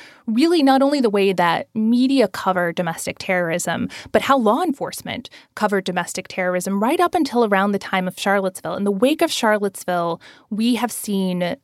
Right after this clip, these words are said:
federal law enforcement begin to use a more expansive understanding of these,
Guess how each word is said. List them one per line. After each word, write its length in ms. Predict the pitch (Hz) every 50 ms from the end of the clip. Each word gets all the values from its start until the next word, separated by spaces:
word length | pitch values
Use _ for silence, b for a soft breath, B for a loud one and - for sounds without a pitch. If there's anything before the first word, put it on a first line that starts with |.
| _ _
federal 320 | - 214 202 202 202 202
law 180 | 202 190 185 185
enforcement 720 | 180 180 - - 185 175 - - - 185 175 175 - -
begin 640 | - 196 175 - - 202 208 214 214 214 214 202 208 -
to 600 | - - - 196 185 185 180 175 175 170 170 175 B B B B B B B B -
use 720 | 202 196 196 226 247 247 240 220 202 196 185 185 175 -
a 340 | 190 - - 196 208 196 185 185 175 - - - _ _ _ -
more 240 | 214 214 226 220 214
expansive 560 | - - - - 226 220 240 226 - 233 202
understanding 680 | 196 185 190 185 - - - 202 196 196 190 180 175
of 220 | - - 202 202 190
these, 400 | 202 190 185 185 190 - -